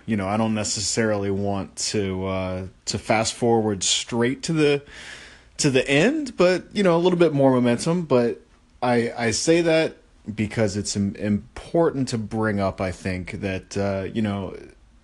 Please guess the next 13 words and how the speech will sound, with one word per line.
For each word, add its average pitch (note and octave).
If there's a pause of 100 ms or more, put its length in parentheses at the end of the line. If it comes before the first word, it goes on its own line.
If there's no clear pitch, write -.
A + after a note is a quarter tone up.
(160)
even D3
I'm C#3+
on C3
here G#2
talking B2
about F#2
it, F#2+ (440)
and B2+
it B2
just C3
happened D3+
to F#2
me, F2+